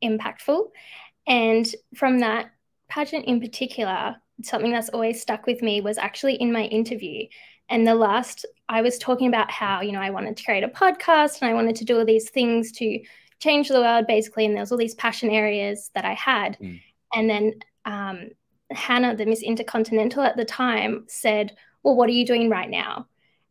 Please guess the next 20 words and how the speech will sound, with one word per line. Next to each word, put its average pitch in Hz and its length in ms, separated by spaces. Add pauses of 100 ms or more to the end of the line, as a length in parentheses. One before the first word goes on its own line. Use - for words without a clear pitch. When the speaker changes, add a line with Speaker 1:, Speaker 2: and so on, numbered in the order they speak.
Speaker 1:
And 247 160
then 240 220
my, 247 300
the 233 160
time 226 280
ran 339 160
out, 440 300
so 285 100
I 262 80
never 262 200
got - 200
to - 140
answer. 247 540 (160)
But 262 120
that 233 180
question 262 440
just 269 260
stuck - 340
with 277 220
me 339 300